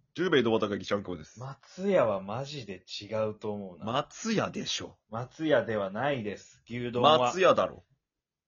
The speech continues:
Speaker 2: 定食じゃないんでしょ？だって。牛丼の話でしょ？
Speaker 1: 牛丼よ。
Speaker 2: 吉野家です。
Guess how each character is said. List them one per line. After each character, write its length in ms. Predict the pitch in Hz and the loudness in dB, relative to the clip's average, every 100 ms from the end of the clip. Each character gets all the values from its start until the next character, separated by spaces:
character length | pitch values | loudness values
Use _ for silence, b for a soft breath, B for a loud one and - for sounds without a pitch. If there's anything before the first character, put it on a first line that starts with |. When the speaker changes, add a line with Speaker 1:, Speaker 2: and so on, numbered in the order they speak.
| _ _ _ _ _ | _ _ _ _ _
Speaker 2:
定 280 | 254 311 320 | 0 2 2
食 280 | 330 277 262 | 2 0 2
じ 80 | |
ゃ 40 | 165 | 2
な 100 | 147 | 2
い 60 | |
ん 40 | 131 | -2
で 80 | 95 | -6
し 80 | |
ょ？ 60 | 101 | -8
だ 80 | 98 | -10
っ 40 | |
て。 100 | 95 92 _ _ _ _ _ _ _ _ _ _ 165 | -10 -20 _ _ _ _ _ _ _ _ _ _ -2
牛 180 | 247 | 2
丼 120 | 269 262 | 2 2
の 60 | |
話 180 | 254 233 | 2 4
で 60 | 277 | 4
し 20 | |
ょ？ 80 | 285 | 6
Speaker 1:
牛 80 | |
丼 260 | 247 254 240 | 4 0 0
よ。 240 | 247 262 - _ _ _ _ _ _ _ _ _ _ _ _ _ _ _ _ 131 _ _ _ - _ _ _ _ - | 0 -2 -8 _ _ _ _ _ _ _ _ _ _ _ _ _ _ _ _ _ _ _ _ -20 _ _ _ _ -16
Speaker 2:
吉 320 | 107 - 127 | -12 -10 -6
野 80 | 127 | -6
家 100 | 92 | -6
で 120 | - | -10
す。 220 | - _ | -20 _